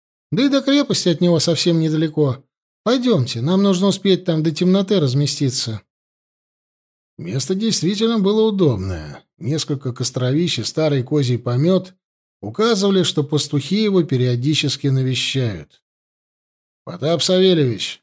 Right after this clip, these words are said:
разбивайте ночевку», — приказал своему старшему тыловику Егоров и повернулся к остальным командирам. «В караулах четвёртый плутонг. Живан, Сергей, пойдёмте к крепости и приглядимся, пока не стемнело.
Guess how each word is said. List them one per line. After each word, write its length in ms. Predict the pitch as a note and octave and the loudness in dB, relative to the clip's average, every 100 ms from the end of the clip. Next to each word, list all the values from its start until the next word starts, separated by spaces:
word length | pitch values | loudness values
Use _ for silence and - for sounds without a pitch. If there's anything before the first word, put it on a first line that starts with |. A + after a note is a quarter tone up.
| _ | _
разбивайте 680 | F2 B2 D3 F3 G3 F#3 F3+ | -8 -4 0 2 2 2 2
ночевку», — 720 | F3 E3 D#3+ C3 A2 E2+ - _ _ _ _ | 2 2 0 0 -6 -12 -14 _ _ _ _
приказал 500 | G#2 G2 A#2 D#3 E3 | -12 -6 -4 0 0
своему 360 | - C#3 C#3 C3 | 0 0 0 0
старшему 580 | - D#3 C#3 C#3 C3 | 0 0 0 -2 -2
тыловику 500 | B2 A#2+ A#2 A2+ D3+ | -2 -2 -2 -2 0
Егоров 600 | D3+ A#2+ C3 F#3+ F#3 F3+ - | 0 0 0 2 2 -2 -4
и 140 | G#3 | -6
повернулся 760 | G3+ D#3+ D#3 D3+ E3 E3+ - | -2 0 2 2 2 0 0
к 60 | C3 | -4
остальным 460 | B2+ C#3 C3 C#3+ C3 | -4 -2 0 0 0
командирам. 720 | C3 C3 B2+ C3 G#2 D2+ - _ _ _ _ _ _ _ _ _ _ _ _ | -2 -2 0 -2 -2 -8 -16 _ _ _ _ _ _ _ _ _ _ _ _
«В 60 | _ | _
караулах 560 | A#2+ D#3+ F#3 G3+ G3+ - | -2 2 4 4 2 2
четвёртый 520 | F#3 E3+ F#3 D#3+ E3+ | 0 4 4 4 2
плутонг. 600 | E3 E3+ E3+ B2 E2+ _ _ | 2 2 2 0 -4 _ _
Живан, 380 | - C#3+ F#3 C#3 | -6 0 2 2
Сергей, 480 | B2 D3+ E3+ D#3+ F2+ | 0 0 2 2 0
пойдёмте 580 | - A#2+ D3+ E3 C#3 C3 | -6 -4 0 2 0 -4
к 80 | - | 0
крепости 520 | D#3 F3+ D#3+ D3 D#3 | 2 2 0 -2 0
и 40 | |
приглядимся, 720 | D3+ D#3 D#3 E3+ E3+ E3 - | 2 0 2 2 2 2 0
пока 280 | B2+ C3 C3+ | -2 -2 0
не 120 | C3+ | 0
стемнело. 680 | B2 - C3+ C#3 A#2+ F2 - | -2 0 2 2 0 -2 -10